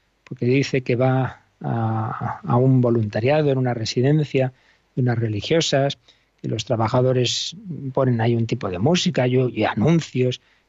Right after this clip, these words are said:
y que salen ahí en, en medio de la música de, pues, en fin, de actividades no precisamente muy morales,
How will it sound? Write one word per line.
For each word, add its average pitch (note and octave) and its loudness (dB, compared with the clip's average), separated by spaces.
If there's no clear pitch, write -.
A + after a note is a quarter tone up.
y C3+ -10
que A#2 -8
salen A#2+ 0
ahí B2 2
en, A#2 -2
en A2+ 0
medio A#2+ 2
de A#2 4
la G#2 0
música B2 0
de, G#2 -8
pues, F#2+ -2
en G2 -2
fin, C3+ 2
de G2+ -8
actividades A2 0
no A2+ 0
precisamente A2+ 2
muy A#2+ 4
morales, C#3+ 0